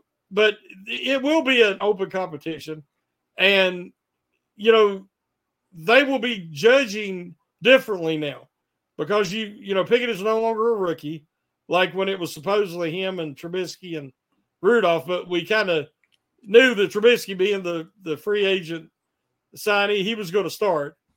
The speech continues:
And then Pickett was the first round draft pick, and Rudolph really didn't get a shot in that. He was relegated to third. And then they had the same quarterback grouping last year. So that has to change. Well, it's definitely going to now, as we know, because Trubisky's gone.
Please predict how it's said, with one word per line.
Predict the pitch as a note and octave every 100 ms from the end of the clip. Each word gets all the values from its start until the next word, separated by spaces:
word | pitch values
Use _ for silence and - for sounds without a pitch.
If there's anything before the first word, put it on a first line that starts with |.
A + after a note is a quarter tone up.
| _ _ _ -
And | E3+ F3 F#3
then | F3+
Pickett | E3+ A#3 A3+
was | F3+ F#3 D3 C#3+
the | E3 E3
first | D#3+ G3+ F#3+
round | F#3 E3
draft | F#3 G#3 E3
pick, | E3+ D#3
and | D3+ C#3+ _ _ _ _ -
Rudolph | A#3 C4+ G#3
really | G#3+ G#3+
didn't | G#3+ G3
get | G3+
a | E3
shot | B3+ B3+ F#3
in | D3+
that. | C#3+ C3+
He | G3+
was | F3+ C#3 - _ _
relegated | F3 F#3 F3 F3 F3 E3 D3+
to | D3
third. | G#3+ F#3+ C#3 _ _ _ _ -
And | E3
then | G#3
they | G#3
had | G#3+ F#3+
the | D3+
same | A#3 C4 A#3
quarterback | F3+ C4 A#3+ F#3 F3+
grouping | E3 F#3 F3 F#3
last | C4+ C4 -
year. | D3 C3 _ _ _ _ _
So | - G#3+ G#3+ F#3+ F3
that | G#3 C#4+
has | B3+ A#3+ -
to | F#3+
change. | F#3+ D#3+ B2+ D3 - _ _ _ _ _ -
Well, | F3+ G#3
it's | F#3+ E3
definitely | C4 G#3+ G#3
going | C4 D4+ G#3+
to | G3+
now, | G3 C4 A3
as | E3 D#3
we | D#3
know, | E3 G3
because | F#3+ F3+ D#3+
Trubisky's | F#3+ A#3+ A#3 F3+ F3 E3+
gone. | G3+